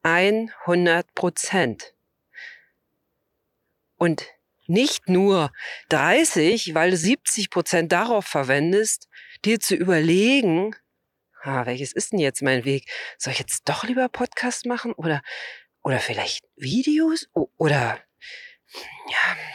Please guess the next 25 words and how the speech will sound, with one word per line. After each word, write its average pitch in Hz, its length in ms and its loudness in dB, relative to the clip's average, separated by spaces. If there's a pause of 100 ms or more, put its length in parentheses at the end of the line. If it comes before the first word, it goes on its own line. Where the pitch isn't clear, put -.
(960)
o-, - 260 -6
oder - 240 0
vielleicht, - 680 -2
äh, - 180 -16 (720)
TikTok?" - 680 0 (300)
Hm. 135 400 -4 (840)
Ja, - 260 2 (1080)
in 139 140 -6
dem 269 180 4
Moment, 190 680 2
wo 226 220 0
du 226 120 2
Klarheit 190 960 0
hast, - 340 -6 (300)
wo 277 220 2
du 302 160 2
so 202 120 -2
diese 190 440 2
gelben 233 500 2
Pfeile 220 460 2
am 190 180 0
Weg 180 240 2
oder 127 160 -2
diese 135 460 -4
Wanderwegweiserschilder, 185 1500 2